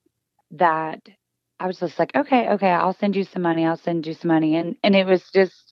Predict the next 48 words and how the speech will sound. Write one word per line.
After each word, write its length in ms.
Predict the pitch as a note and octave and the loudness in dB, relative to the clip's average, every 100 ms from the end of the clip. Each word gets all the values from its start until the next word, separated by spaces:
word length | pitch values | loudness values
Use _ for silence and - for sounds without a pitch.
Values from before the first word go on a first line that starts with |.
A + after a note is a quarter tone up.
| - | -20
small 380 | _ - F3 F3+ | _ 2 4 4
amounts 340 | F3 E3 - - | 4 0 -2 -6
here 180 | E3+ | -2
and 140 | E3 E3 | -2 -4
there, 180 | D#3 D#3 | -8 -6
here 200 | E3+ D#3+ | -4 -4
and 100 | D#3 | -6
there, 80 | D3+ D3+ | -10 -8
here 120 | E3 | -6
and 100 | D#3+ | -4
there, 180 | D3 D3 - - - - - - | -4 -6 -10 -16 -20 -20 -16 -6
until 380 | F#3+ F#3 E3 - - | -2 2 2 0 -4
finally 800 | F#3+ A3 C4 A3 F3 E3 E3 - - | 0 2 2 2 0 -2 -4 -8 -14
I 180 | D#3 E3 | -10 -6
just 320 | E3+ E3 - | -2 -2 -4
called 460 | - E3+ E3 E3 D#3+ | -4 0 2 0 -2
him 140 | D#3 | -2
out 460 | G3 D4 G#3+ A#3 C#4 - | 0 0 -2 -6 -10 -6
and 560 | F#3 F3+ F3 E3+ E3 D3+ - E3+ | -2 0 2 2 0 -4 -12 -4
was 280 | F3 E3+ | -2 -2
like, 520 | E3 D#3+ D#3+ D3+ - - - | -2 -2 -2 -6 -12 -14 -4
"I 640 | E3 E3+ F3 F3 E3+ - - | 0 2 2 0 -4 -6 -6
actually 340 | E3 - E3+ | -6 -2 -2
did 300 | C#3+ G#3+ G3 | 2 0 0
talk 260 | - F3+ - | -2 -2 -2
to 120 | E3+ | -6
your 120 | D#3+ | -6
sister, 540 | - D#3 - - D#3 | -8 -12 -12 -6 -4
and 280 | D#3+ - D#3+ | -2 -2 -4
she 280 | - G3+ G#3 | 0 2 4
told 240 | G3 E3+ | 4 4
me 140 | E3 E3 | 4 2
that 140 | D#3+ - | 0 0
she 160 | F3+ | 0
never 280 | F3 G3 G3+ | 2 2 2
planned 300 | - D#3+ D#3+ | 0 0 0
on 140 | E3 | -2
sending 320 | - E3 D#3+ E3 | 0 -2 0 0
you 60 | |
money, 260 | D#3+ E3 E3 | 2 4 2
nor 240 | F3 G3+ | 2 2
did 120 | G3 | 2
she 140 | - - | -4 -6
plan 240 | D#3 D3+ | -2 0
on 140 | D3 D3+ | 0 0
talking 340 | F#3+ - F3 | -2 0 -2
to 100 | D#3 | -2
you, 340 | D#3 D#3 E3 | -4 -4 -6